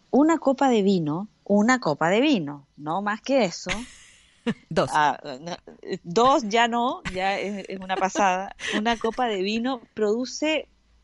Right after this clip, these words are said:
Speaker 1: ciertos, eh, ciertos estados, eh, cerebrales, por decirlo así, propicio para ciertas conexiones, pero con esto yo no quiero que la gente entienda que yo estoy recomendando tomar, porque no es verdad. De hecho, los maestros recomiendan que no bebamos,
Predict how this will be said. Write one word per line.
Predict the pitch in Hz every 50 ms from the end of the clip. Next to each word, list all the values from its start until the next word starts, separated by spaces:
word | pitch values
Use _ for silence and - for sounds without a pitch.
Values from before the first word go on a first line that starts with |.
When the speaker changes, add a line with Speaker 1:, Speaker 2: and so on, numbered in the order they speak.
| _ -
Speaker 1:
ciertos, | 202 - - - 233 226 220 - - 240 226 220 208 196 - -
eh, | - 175 170 165 165 165 165 165 160 160 160 160 - -
ciertos | - - - 196 - - 208 202 196
estados, | 175 - _ - 185 180 185 190 190 190 185 175 170 165 - _ _
eh, | - - 165
cerebrales, | 160 - - 175 160 165 160 165 185 190 165 151 147 156 175
por | - _ 156 151
decirlo | 151 151 - 165 160
así, | 156 - - - 175 151 - - _ _ _ _ _ _ _
propicio | - 202 202 196 190 - 269 320 - - 349
para | - 269 226 226
ciertas | 220 - 220 - - 233
conexiones, | - - 240 254 247 - - 262 202 180 175
pero | - 185 185
con | 190 196 202
esto | 240 - - 247
yo | 233
no | 220 202 185
quiero | - - 185 202 220
que | 220 254
la | 262 254
gente | - - 247 240 - 247
entienda | 226 208 - 226 233 240 240
que | 226 208
yo | 208
estoy | 214 - - 226 220
recomendando | 208 208 196 190 180 175 175 180 190 196 185 180 175
tomar, | - 185 196 226 254 247
porque | - 214 185 - - 185
no | 175 185
es | 202 208 190
verdad. | 185 170 135 123 113 - - _ _
De | 170 170 196 202
hecho, | 208 - - 214
los | 202 190 165
maestros | 170 165 170 185 202 - _ - 214 240 233 - _
recomiendan | - 160 175 160 - 175 180 196 220 208 185 175 165 156 180 185 - - _ _
que | - - 185 185 190 202 202 - - _
no | 175 185 185 196
bebamos, | 214 208 196 214 240 247 247 233 208 -